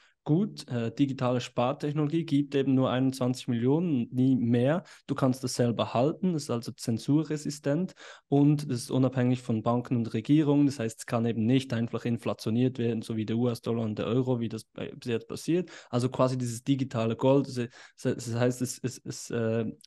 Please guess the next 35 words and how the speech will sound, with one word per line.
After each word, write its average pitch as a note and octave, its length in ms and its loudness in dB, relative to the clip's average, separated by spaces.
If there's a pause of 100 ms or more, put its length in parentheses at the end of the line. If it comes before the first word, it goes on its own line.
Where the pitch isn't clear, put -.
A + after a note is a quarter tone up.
(280)
eignet C#3 320 2
sich C3+ 200 -4
eben B2 160 2
sehr A#2+ 200 0
gut B2 220 -4
für - 100 -6
langfristiges A#2 800 -2
Sparen B2+ 500 0
und A#2+ 140 2
Sparen A#2 440 0
heißt A#2 300 -2
einfach A#2+ 320 -4
irgendwie A#2 540 -2 (260)
einen A#2 220 0
gewissen B2 340 0
Prozentsatz B2 800 -2
deines A#2 360 -2
Einkommens A#2+ 640 0
zur C3 200 0
Seite A#2+ 440 -6
legen, A2 360 -4
quasi G#2 300 -4
in C#3+ 280 4
einem C3 480 2 (120)
Asset, E3 460 -2
das - 140 -2
halt A#2+ 180 -2
idealerweise A2+ 720 -2
sich A#2+ 260 -8
nicht A2+ 260 -4
inflationiert, A#2+ 720 0
seine A2 220 -4
Kaufra-, - 680 -4
Kaufkraft - 680 -4
bewahrt. G2+ 500 -4